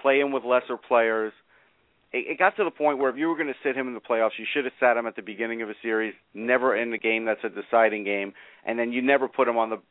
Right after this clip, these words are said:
on the bottom six when you're trying to get something out of him. I would have put him immediately with Callahan and at least say, "Hey, with all the loose pucks that Callahan gets going, Richards, if he's not gonna get points here, then he'll never get 'em." But he never got that opportunity.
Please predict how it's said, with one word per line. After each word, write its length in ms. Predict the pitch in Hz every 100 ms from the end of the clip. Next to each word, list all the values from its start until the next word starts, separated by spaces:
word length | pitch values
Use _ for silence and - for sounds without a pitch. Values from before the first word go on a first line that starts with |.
| _ _ _
on 120 | 117
the 60 | 117
bottom 340 | 107 120 117 110 -
six 180 | 123 -
when 220 | 113 117 113
you're 120 | 110
trying 340 | - 131 135
to 60 | 123
get 300 | 90 127 123 -
something 280 | 127 107 113
out 160 | 123
of 80 | 117
him. 120 | 107 64
I 100 | 139
would 140 | 170
have 100 | 131
put 100 | -
him 100 | 123
immediately 540 | 120 120 131 127 104 117
with 140 | 107 -
Callahan 600 | 120 117 117 107 101 95 - - _ -
and 140 | 123
at 120 | 120
least 300 | 107 135 165 -
say, 200 | 151 131 120
"Hey, 300 | 156 107 87
with 140 | 110
all 180 | 104 151
the 60 | 156
loose 240 | 147 135 -
pucks 200 | 143 -
that 140 | 117
Callahan 600 | - 131 127 127 123 117 - _ _ _ -
gets 160 | 123 -
going, 460 | 131 135 123 117 110 -
Richards, 420 | 123 139 135 113 _ _
if 120 | - 107
he's 120 | 117
not 160 | 143 147
gonna 120 | 139
get 180 | 131 -
points 260 | 135 120 -
here, 120 | 135
then 160 | 117
he'll 120 | 113 113
never 320 | 110 117 123
get 200 | 120 131
'em." 160 | 147 147 _ _ -
But 60 |
he 60 | 165
never 180 | 160 160
got 200 | 147 131
that 180 | 127 123
opportunity. 720 | 120 107 - 135 110 85